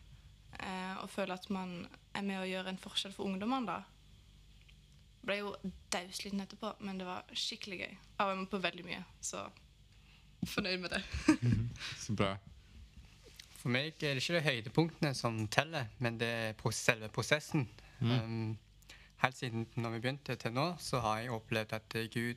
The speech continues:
Speaker 3: på en måte snakker til meg i mange forskjellige områder.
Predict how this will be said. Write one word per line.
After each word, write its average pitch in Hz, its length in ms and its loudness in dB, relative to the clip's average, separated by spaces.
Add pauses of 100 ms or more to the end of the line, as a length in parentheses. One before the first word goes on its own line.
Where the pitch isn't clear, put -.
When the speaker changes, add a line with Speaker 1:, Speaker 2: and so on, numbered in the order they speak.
(140)
Speaker 3:
på - 140 -8
en 113 80 0
måte 110 300 -2
snakker - 420 0
til 165 100 2
meg 139 160 0 (140)
i 120 160 0 (100)
mange 113 260 -2
forskjellige 120 540 -4 (140)
områder. 131 440 2